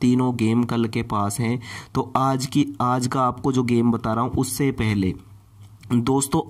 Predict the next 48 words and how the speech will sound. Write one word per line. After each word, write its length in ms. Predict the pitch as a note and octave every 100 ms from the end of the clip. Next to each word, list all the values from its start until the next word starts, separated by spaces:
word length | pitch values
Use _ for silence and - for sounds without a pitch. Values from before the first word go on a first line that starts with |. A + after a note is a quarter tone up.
| B2
अगर 260 | C3 D3
आप 280 | B2+ B2 B2+
लोग 200 | B2+ B2+
चाहते 400 | - A#2+ A#2 A#2
हैं 80 | B2
आपका 320 | A#2+ A#2 A#2+
भाई 240 | A2+ A#2+ B2+
रोजाना 400 | A2+ A2+ A#2+ A#2
आपके 300 | A2 - A2+
लिए 180 | A2+ B2+
इसी 220 | A#2+ C#3+
तरीके 400 | C#3 B2 A2+ A#2
से 120 | B2
पासिंग 420 | A2 G#2+ G#2+ A2 G#2
करवाता 380 | G#2 G#2 G2
रहे, 220 | G2 F#2+ F2+ - - - -
तो 160 | C#3+ C#3
आप 260 | C3 C3+ C3+
सभी 300 | - B2+ B2
को 160 | A2+ A#2+
भी 120 | A#2+ C3+
अपने 300 | B2 A#2+ B2
भाई 260 | A#2 A2+
का 120 | A2+ A#2
सहयोग 440 | - A2+ A2 A2
करना 280 | A2 G#2 G2+
है। 240 | G#2+ F#2+ G#2 - - -
जी 100 | B2+
हाँ 120 | C3
दोस्तों, 320 | C3 C3+ D3+ C#3+
हमारे 400 | B2 B2 B2+ C3+
इस 260 | - B2 B2+
YouTube 340 | B2 C3 B2+
चैनल 340 | B2 A#2+ B2+
साधु 360 | B2 A#2+ A2+ A#2
की 140 | A2+ B2+
पाठशाला 580 | A#2 G#2+ G#2 A#2+ A#2
और 200 | B2+ A#2
Facebook 460 | A2+ A#2+ A2+ B2 B2+ -
पेज 240 | B2 B2
साधु 320 | - A2 A#2
की 140 | A2+ C3
पाठशाला 540 | - A2 G#2 A#2 A2+
पर 160 | A2+ A#2+
आपको 360 | A2 A2+ A2+ A#2+
सहयोग 420 | - A2 A2+ A#2+
दिखाना 460 | A#2 A2 G#2+ G#2 G#2
है, 200 | A2